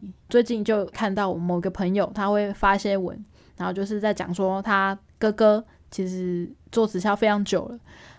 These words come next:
然后搞到他有点不但是囤货，然后甚至是有点破产的状况，然后他的身心状况也没有很好，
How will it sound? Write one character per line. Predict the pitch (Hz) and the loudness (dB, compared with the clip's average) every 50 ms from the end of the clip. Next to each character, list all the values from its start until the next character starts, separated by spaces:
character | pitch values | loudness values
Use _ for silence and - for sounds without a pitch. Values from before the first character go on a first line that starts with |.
| - | -6
然 | - 202 226 | -2 -2 -2
后 | 233 - | 2 4
搞 | 233 185 180 | 4 6 6
到 | 214 226 226 | 6 6 6
他 | 226 240 233 226 | 6 6 6 6
有 | 214 202 196 | 4 2 2
点 | 196 208 202 196 185 180 170 170 180 175 196 214 190 - _ _ _ | 2 2 2 2 0 -2 -2 -4 -6 -10 -12 -16 -18 -20 _ _ _
不 | - 277 | 2 6
但 | 370 359 | 6 6
是 | 349 349 | 6 4
囤 | - - - 202 175 180 202 | 0 0 2 2 2 2 0
货， | 185 - 240 214 175 - - - - - - - - | 2 4 4 4 4 4 -4 -14 -18 -20 -20 -14 -2
然 | - 220 | 0 0
后 | 262 | 4
甚 | 262 330 285 262 | 4 4 4 4
至 | 254 254 | 2 0
是 | 247 269 254 | 0 2 4
有 | 214 185 185 | 4 4 4
点 | 190 214 196 180 170 | 2 2 0 0 0
破 | 175 - 233 208 | 0 2 2 2
产 | 190 196 - | 2 -2 -6
的 | - 175 | -6 -4
状 | - 196 175 151 - | -4 -4 -4 -4 -6
况， | - 196 196 208 | -10 -10 -8 -2
然 | 196 233 | 0 2
后 | 285 311 | 4 4
他 | 320 | 4
的 | 277 269 | 4 4
身 | 240 - 247 240 | 2 2 0 0
心 | 240 - 247 233 226 | 2 0 -2 0 0
状 | 247 220 202 | 0 0 0
况 | 196 214 208 190 | 0 0 0 0
也 | 180 180 | -2 -2
没 | 175 185 | -2 -2
有 | 190 185 | -2 -2
很 | 185 180 165 | -2 -2 -2
好， | 180 180 180 - | -2 -4 -4 -6